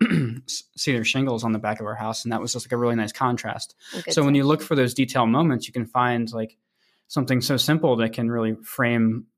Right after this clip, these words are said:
Speaker 1: a whole photo shoot.
Speaker 2: Yeah.
Speaker 1: And, uh, we do that a lot with nature. Um, we go to the Valley Forge National Park, which is really
Speaker 2: Yeah,
Speaker 1: close to
Speaker 2: it's,
Speaker 1: us.
Speaker 2: yeah.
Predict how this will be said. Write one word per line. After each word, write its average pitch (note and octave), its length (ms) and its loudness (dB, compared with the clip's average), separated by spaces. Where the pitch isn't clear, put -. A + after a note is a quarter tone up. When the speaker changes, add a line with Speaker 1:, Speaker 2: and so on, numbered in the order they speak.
Speaker 1:
a A#2+ 60 0
whole A#2 220 0
photo C3+ 280 0
shoot. G2+ 320 -4
Speaker 2:
Yeah. F3 240 -2
Speaker 1:
And, A2 360 0
uh, A2+ 140 0
we B2+ 180 0
do B2+ 160 0
that A2+ 140 4
a G#2+ 40 2
lot A#2 220 4
with A2 140 -6
nature. A#2 600 -2
Um, G#2+ 360 -4
we B2+ 80 -2
go B2+ 100 4
to A#2 140 2
the A2+ 60 2
Valley G#2+ 220 2
Forge A2+ 280 -2
National A2 300 -2
Park, G#2+ 280 -6
which A2+ 140 -10
is A2+ 120 -10
really A2+ 220 -6
Speaker 2:
Yeah, D#3+ 500 2
Speaker 1:
close - 260 -2
to A2 80 -4
Speaker 2:
it's, G#2+ 60 0
Speaker 1:
us. G#2+ 300 -4
Speaker 2:
yeah. - 220 -14